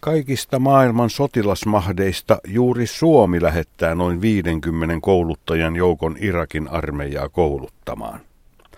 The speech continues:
Jallun sotilasajoista on pitkä aika, mutta mitä jos koulutus Irakissa on samanlaista? "Tupa- ja aluepalvelijat,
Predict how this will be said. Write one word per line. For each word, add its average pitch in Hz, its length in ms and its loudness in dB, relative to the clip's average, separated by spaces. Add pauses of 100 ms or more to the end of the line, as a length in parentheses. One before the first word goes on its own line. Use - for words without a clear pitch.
(520)
Jallun 80 380 -2
sotilasajoista 85 920 -2
on 80 140 -2
pitkä 87 440 -6
aika, 92 360 0
mutta 87 400 -2
mitä 107 400 0
jos 90 240 -2
koulutus 95 540 2
Irakissa 90 580 -4
on 73 160 -6
samanlaista? 69 920 -4 (800)
"Tupa- 131 280 4
ja 90 180 4
aluepalvelijat, 92 840 4